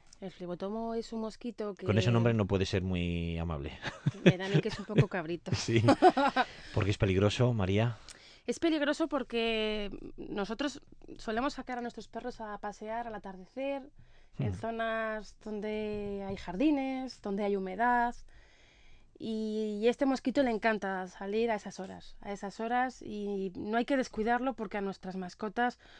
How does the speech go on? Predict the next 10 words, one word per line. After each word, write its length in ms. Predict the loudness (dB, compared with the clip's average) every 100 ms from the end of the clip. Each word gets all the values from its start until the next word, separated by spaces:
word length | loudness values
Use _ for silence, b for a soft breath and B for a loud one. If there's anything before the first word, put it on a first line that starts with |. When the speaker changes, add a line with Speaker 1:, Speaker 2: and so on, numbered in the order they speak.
| B
Speaker 1:
pueden 280 | -8 -4 -2
ocasionarle, 640 | -2 -6 -6 -6 -4 -6 -8 -16 -8
pueden 240 | 0 0
provocarle 420 | 4 4 4 4 4
una 80 |
enfermedad, 500 | 4 2 0 2 0 -2
mm, 520 | -4 -2 -2 -2 -4 -6 -2
Speaker 2:
Grave. 400 | 0 0 -2 -10 -20 -8
Speaker 1:
mortal, 440 | -6 -4 -6 -6 -10
sí. 380 | -8 -8 -8